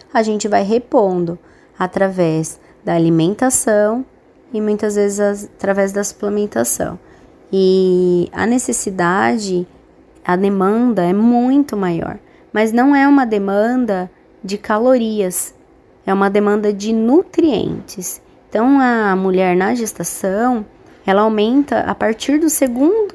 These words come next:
trimestre só, do meio do segundo trimestre só, que aumenta a necessidade calórica dessa mulher. Antes disso, não aumenta.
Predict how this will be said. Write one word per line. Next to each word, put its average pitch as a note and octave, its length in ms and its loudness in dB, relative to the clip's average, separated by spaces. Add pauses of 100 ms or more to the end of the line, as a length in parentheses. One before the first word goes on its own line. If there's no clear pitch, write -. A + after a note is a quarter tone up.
trimestre G#3+ 840 -2
só, G#3+ 420 0
do F#3+ 220 -4
meio A3 240 -2
do A#3 80 -4
segundo G#3 340 -2
trimestre F#3+ 640 -4
só, G#3 320 -2 (340)
que - 80 0
aumenta B3+ 880 2 (220)
a G3+ 80 -2
necessidade G#3+ 560 -2
calórica G#3 480 0
dessa G#3 260 -4
mulher. G#3 440 -4 (380)
Antes A3 280 -2
disso, A#3+ 300 0
não C#4+ 160 2
aumenta. A#3 520 0